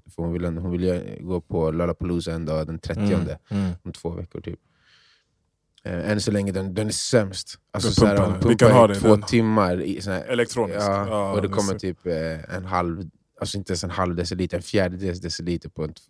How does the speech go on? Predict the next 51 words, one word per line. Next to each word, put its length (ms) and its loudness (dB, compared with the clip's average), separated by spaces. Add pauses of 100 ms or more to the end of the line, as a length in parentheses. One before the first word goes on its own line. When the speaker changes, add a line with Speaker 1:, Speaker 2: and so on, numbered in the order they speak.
(120)
Speaker 1:
på 80 -4
en 120 -6
timme 340 -8
eller 120 -14
något. 100 -12
Speaker 2:
Mm. 420 2 (460)
Speaker 1:
Eh, 200 -2
men, 320 0
eh, 160 -4 (360)
så 140 -4
ja, 340 4
du 240 -4
vet, 140 0
allt 180 2
sånt 120 -4
där 140 2
känns 260 -4
som 100 -6
att 60 -6
det 60 -8
kommer, 440 -4 (880)
det 120 -4
kommer, 640 0 (480)
man 160 -6
kom-, 160 -2
det 60 -2
kommer 180 0
falla 220 2
in, 80 0
speciellt 340 0
eftersom 200 -2
att 80 -4
jag 80 -2
har 80 0
det 80 -4
fokuset, 520 -6 (100)
att 140 -10
så 100 -2
här, 120 -2
jag, 260 -4
det 360 -6
är 40 0
någonting 260 -2
jag 80 -4
ändå 100 -8
tänker 340 -4
på. 160 -10
Jag, 300 -2
jag 180 2
vill 340 0
tillbaks, 460 -4